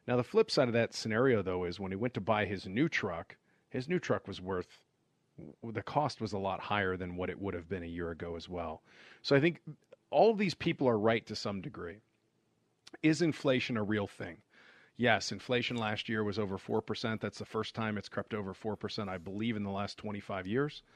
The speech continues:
Um, inflation's been running about a two and a half percent rate, and last year was about four point two. So inflation is clearly an issue, and inflation simply means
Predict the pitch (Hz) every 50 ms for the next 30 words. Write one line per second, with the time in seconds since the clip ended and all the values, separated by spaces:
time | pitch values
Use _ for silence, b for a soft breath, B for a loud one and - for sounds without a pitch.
0 | B B B B B B B - 104 101 98 95 95 95 92 - - 110 107 -
1 | - 104 95 - 104 98 98 101 107 107 98 98 92 98 92 92 95 92 85 -
2 | - - 120 110 98 95 101 98 - - 95 - - 107 92 - 92 101 101 104
3 | 101 92 - - 104 95 95 95 98 98 - - 101 95 92 90 92 92 87 87
4 | - - - 90 85 - - - - - - - - - - - 131 117 104 B
5 | B B B B B B B 131 123 - - 165 180 196 185 - 160 151 131 113
6 | - - - 123 117 117 110 107 101 90 87 85 - - - - - - - 107
7 | 107 107 101 - - 135 143 151 - - 139 120 - - 117 104 107 107 104 101
8 | 95 95 95 92 92 90 -